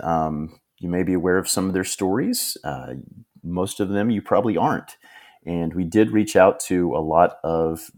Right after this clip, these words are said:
the nations where it is a little tougher to find information on their players. So I do wanna give a few thank yous here at the top.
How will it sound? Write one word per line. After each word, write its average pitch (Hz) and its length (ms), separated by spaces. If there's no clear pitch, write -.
the 82 440
nations 80 720
where 78 300
it 73 140
is 80 140
a 82 40
little 80 240
tougher - 380
to 76 80
find 80 380
information 78 600
on 78 120
their 78 120
players. 85 480
So - 120
I - 20
do 90 180
wanna 90 200
give 82 160
a 73 80
few 90 260
thank 92 460
yous 80 260
here 90 160
at 80 80
the 78 80
top. - 560